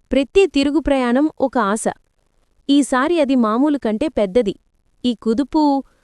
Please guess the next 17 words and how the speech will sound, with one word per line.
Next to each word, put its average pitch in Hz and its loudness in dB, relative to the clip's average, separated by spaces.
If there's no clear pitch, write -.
ఒక 320 0
అపశగునం 311 0
కాదు 233 -2
కదా 247 0
అని 247 -2
అనవసరంగా 233 -2
ఆలోచించాడు. 240 -2
జ్ఞాపకాలు 254 0
మళ్లీ 254 2
మొదలయ్యాయి. 233 2
గతసారి 269 0
ఫోన్ 240 0
కాల్, 214 -2
అమ్మ 277 4
గొంతులో 269 2
తడబాటు. 208 0
"నాన్నా, 247 2